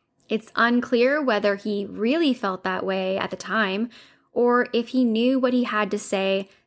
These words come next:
to get everyone off his back. Over the next few years, Brandon gave up on his medication. He became really isolated from the rest of the world, and he spent most of the time on his computer.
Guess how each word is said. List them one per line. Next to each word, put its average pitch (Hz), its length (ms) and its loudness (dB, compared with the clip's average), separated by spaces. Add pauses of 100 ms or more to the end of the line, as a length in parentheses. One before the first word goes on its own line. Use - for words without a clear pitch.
to 196 140 -4
get 202 200 -2
everyone 202 540 0
off 175 240 -6
his 185 160 -6
back. - 580 0 (340)
Over 294 280 2
the 320 100 2
next 233 500 0
few 233 240 0
years, 214 540 0 (440)
Brandon 302 640 2 (100)
gave 214 320 2
up 220 180 0
on 208 120 0
his 208 140 -2
medication. 185 920 -6 (380)
He 208 320 0
became 208 440 -2
really 185 300 -2
isolated 254 680 2
from 196 180 -4
the 196 80 -4
rest 190 240 -4
of 190 100 -4
the 190 120 -8
world, 214 540 0 (300)
and 214 240 -2
he 214 100 -4
spent 226 600 0
most 208 260 0
of 233 80 -4
the 247 80 2
time 262 500 2
on 180 140 -6
his 175 140 -8
computer. 190 640 -4